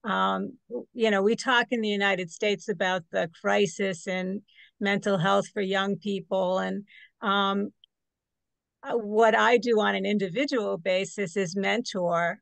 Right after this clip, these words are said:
um, young people and, and teach them about who they really are. And as Athena said, get rid of all that, um, stuff that's in the way of them knowing who they are.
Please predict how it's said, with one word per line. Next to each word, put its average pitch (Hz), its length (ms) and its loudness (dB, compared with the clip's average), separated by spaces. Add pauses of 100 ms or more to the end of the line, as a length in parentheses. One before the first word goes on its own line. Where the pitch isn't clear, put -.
(120)
um, 180 380 -4
young 185 280 -2
people 175 560 -4
and, 190 360 -4
and 190 240 -4
teach - 340 -4
them 196 240 2
about 190 480 0
who 208 180 0
they 196 200 0
really 185 420 -2
are. 185 300 2
And 185 120 -4
as 196 160 -4
Athena 202 440 0
said, 190 340 0
get 196 220 0
rid 202 180 0
of 208 160 0
all 190 260 0
that, 185 380 -2 (220)
um, 202 260 4 (520)
stuff - 420 2
that's 277 200 -2
in 294 160 4
the 220 120 4
way 202 520 2 (380)
of 202 160 -4
them 190 300 2
knowing 220 380 2
who 185 200 -2
they 170 260 -2
are. 165 340 -4